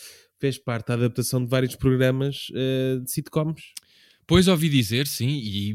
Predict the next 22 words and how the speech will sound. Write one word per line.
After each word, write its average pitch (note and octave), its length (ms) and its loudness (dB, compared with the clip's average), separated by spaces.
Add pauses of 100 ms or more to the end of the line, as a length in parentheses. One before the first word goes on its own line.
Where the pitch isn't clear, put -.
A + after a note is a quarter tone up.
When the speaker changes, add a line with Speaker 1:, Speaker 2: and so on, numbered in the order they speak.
(180)
Speaker 2:
e - 20 -6
bastante C#3+ 600 0
famosas F3+ 540 0
ainda, C3+ 480 0
ou F2+ 80 -8
pelo F#2 160 -6
menos G2+ 200 -2
fez G#2+ 340 -4
muita A#2 240 -2
coisa. A2+ 420 -4 (680)
Speaker 1:
Sim, A2+ 300 -10
como F2+ 420 -12
o F2+ 40 -14
Nós F2+ 260 -10
os G#2 140 -6
Ricos. C3 680 -4 (400)
Gostavas? G2+ 540 -10 (760)
Speaker 2:
Não A2 100 -6
me G#2+ 100 -4
lembro. A#2+ 480 0 (1400)
Speaker 1:
Hã? D3 460 8
Speaker 2:
Não. E3 440 0